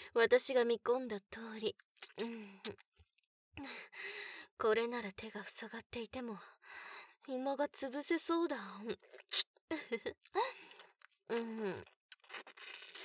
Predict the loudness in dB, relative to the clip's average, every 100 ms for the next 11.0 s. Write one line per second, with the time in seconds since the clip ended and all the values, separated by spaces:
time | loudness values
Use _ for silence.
0 | -6 -10 -12 -14 _ -16 -8 -6 0 0
1 | 0 -4 -18 -2 0 0 -4 -8 -14 -14
2 | -14 -14 -16 0 0 0 -6 -20 -20 -16
3 | -14 -12 -12 -16 _ 6 6 4 -4 -6
4 | -10 -12 -12 -12 -14 -16 -10 -8 -4 -4
5 | -4 -6 -8 -10 -12 -14 -14 -14 -14 -14
6 | -14 -14 -14 -18 -18 -20 -20 -12 -8 -8
7 | -10 -20 _ -20 -20 -14 -8 -8 -8 -12
8 | _ _ _ _ _ _ -4 -2 -2 -6
9 | -10 -10 -6 -4 -4 -6 -10 -14 _ _
10 | _ _ _ -16 -14 -12 -14 -14 -16